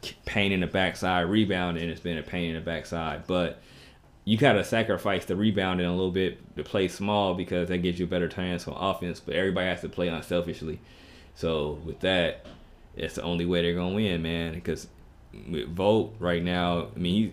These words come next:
hopefully when he gets his playing time, like he played, s-, you know, on Sunday, played a little bit better,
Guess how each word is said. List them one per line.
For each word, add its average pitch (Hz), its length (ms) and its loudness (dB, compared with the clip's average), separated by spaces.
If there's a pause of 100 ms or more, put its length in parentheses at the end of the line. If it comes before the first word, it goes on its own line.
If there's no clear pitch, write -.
(320)
hopefully 98 600 4
when 90 160 0
he 95 100 -2
gets 92 180 0
his 85 120 -6
playing 98 320 0
time, 87 260 0
like 85 100 -2
he 90 100 -2
played, 90 540 0 (440)
s-, - 260 -14
you 90 80 -2
know, 82 280 0
on 76 60 -4
Sunday, 101 440 2
played 92 160 0
a - 20 2
little 90 140 2
bit 82 180 0
better, 92 400 2